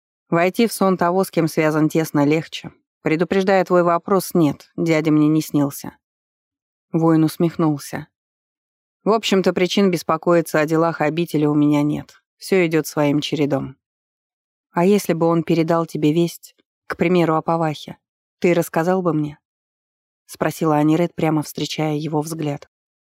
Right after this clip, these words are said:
Царевна знала, что он прекрасно понимает, она спрашивала не столько о Павахе сейчас.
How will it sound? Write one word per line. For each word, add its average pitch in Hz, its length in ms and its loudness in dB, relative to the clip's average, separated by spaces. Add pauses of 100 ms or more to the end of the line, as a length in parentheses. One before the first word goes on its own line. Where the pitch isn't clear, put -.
(720)
Царевна 196 480 2
знала, 202 320 4
что - 180 -2
он 165 100 2
прекрасно 185 480 -2
понимает, 170 560 0
она 180 220 0
спрашивала 180 540 -2
не 175 100 2
столько 190 400 -2
о 160 60 0
Павахе 165 440 -6
сейчас. - 560 -12